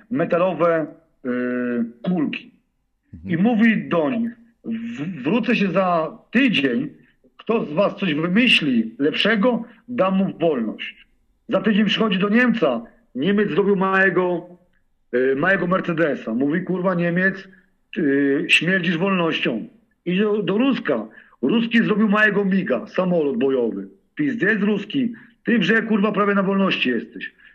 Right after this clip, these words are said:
Speaker 1: Przychodzi do Polaka i Polak w kącie siedzi i płacze.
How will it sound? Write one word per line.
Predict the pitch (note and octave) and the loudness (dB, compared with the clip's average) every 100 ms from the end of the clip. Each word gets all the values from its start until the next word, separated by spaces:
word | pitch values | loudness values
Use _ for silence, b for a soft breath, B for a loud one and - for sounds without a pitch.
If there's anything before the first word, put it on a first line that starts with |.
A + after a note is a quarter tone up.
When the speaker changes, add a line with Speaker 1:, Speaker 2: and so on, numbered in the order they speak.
| b | b
Speaker 1:
Przychodzi | - G3+ A3+ | -4 0 2
do | G3+ | 0
Polaka | G#3+ A#3 C#4 C4+ - A#2 G2+ - _ _ _ - | 2 2 2 0 0 -2 -4 -16 _ _ _ -10
i | |
Polak | - C4 C4+ B3+ - | -2 2 2 0 -4
w | - | -10
kącie | - A#3+ A#3+ - A#3 A#3 G#3 F#3 - _ _ _ _ _ _ | -2 2 2 4 4 4 2 -4 -14 _ _ _ _ _ _
siedzi | - A#3+ G3+ A3+ | -2 2 2 2
i | |
płacze. | - A#3 A#3 - A2 F#2+ | 2 2 2 -2 -4 -10